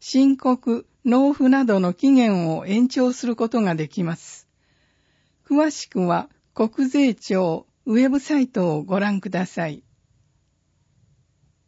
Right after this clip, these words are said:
年金相談の予約。年金事務所では、窓口での相談や手続きを予約することができます。予約をすることで、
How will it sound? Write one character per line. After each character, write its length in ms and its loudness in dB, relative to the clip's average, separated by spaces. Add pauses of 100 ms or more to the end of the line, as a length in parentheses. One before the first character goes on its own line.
(280)
年 260 2
金 260 2
相 260 0
談 280 0
の 120 -2
予 180 0
約。 520 -4 (960)
年 220 4
金 260 4
事 100 2
務 140 4
所 180 0
で 140 2
は、 240 -2 (320)
窓 300 2
口 240 0
で 140 0
の 100 -2
相 280 0
談 220 2
や 160 -2
手 140 -4
続 280 -2
き 180 -2
を 100 0
予 160 0
約 260 -2
す 140 -6
る 100 -2
こ 120 0
と 120 0
が 140 0
で 120 -6
き 160 -6
ま 120 -6
す。 320 -20 (1000)
予 120 2
約 340 2
を 80 0
す 140 -4
る 140 -2
こ 120 0
と 140 2
で、 260 -2